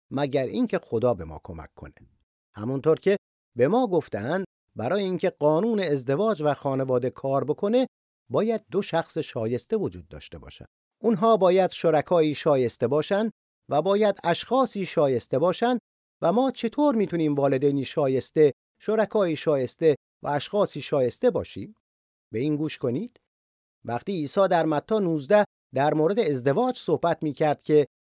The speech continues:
در جلسهٔ بعد از اونجا شروع خواهیم کرد، او در مورد طلاق صحبت می‌کرد. او گفت: «هدف خدا در ابتدا چی بود؟ یقیناً موسی به شما حکم طلاق رو داده، اما این برای حفاظت از زنان بوده،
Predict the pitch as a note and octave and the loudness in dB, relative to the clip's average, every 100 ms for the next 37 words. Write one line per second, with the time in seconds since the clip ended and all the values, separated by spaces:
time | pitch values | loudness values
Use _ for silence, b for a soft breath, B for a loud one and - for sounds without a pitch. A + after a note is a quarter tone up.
0 | _ - A#2 C3 B2+ D3 C#3+ D3+ C#3+ D3+ | _ -8 -4 -2 0 0 2 0 2 2
1 | D3 D3 C#3 C#3 A#3 C4 E3+ B2 - F#2+ | 0 0 0 0 2 0 -4 -6 -6 -8
2 | G2 G2+ A#3 B3+ - _ _ _ A#3 B3 | -6 -2 0 0 -6 _ _ _ -4 0
3 | B3 A3+ G#3 A3+ A#3 F#3 G#3 A#3+ - A#2 | 2 2 0 -2 -4 -2 0 0 0 -8
4 | E2 E2 - D#2+ - E2 _ _ _ - | -6 -14 -14 -16 -16 -20 _ _ _ -4
5 | F3 D3+ A#3+ B3+ - _ _ _ B2+ D#3+ | -2 2 2 2 -4 _ _ _ -4 -2
6 | C4 A3+ - C#3 F#3+ G3 C3+ A#2 - G#2+ | -2 -4 -4 0 0 2 0 0 -2 -4
7 | D3 - B3 F#3+ D#2+ _ _ _ - A2+ | -4 -4 -8 -8 -12 _ _ _ -8 -6
8 | B2 D#3+ A#3 A#3 F#3+ E3 A#3 G3 D3+ D#3 | -2 -2 0 0 -2 -2 -2 0 -2 0
9 | G3+ G#3+ A3 A3 G#3 - C3+ F#3+ G3 G#3 | -2 0 0 0 -4 -4 2 2 2 0
10 | C3+ A#2 A3 F3+ C#2+ _ _ _ _ _ | 2 0 -2 -6 -8 _ _ _ _ _
11 | - A#2 C#3+ D3+ A3+ C4 G#3 D3+ A3 A3 | -6 -2 0 0 0 2 4 2 2 0
12 | D3+ B2 B2 B2+ G#3+ G3 C3 G#2+ A#2+ D#3 | -2 -2 -2 -2 -2 -2 -6 -2 -2 0
13 | A#3+ A3+ B2 F#2 | -2 -4 -6 -6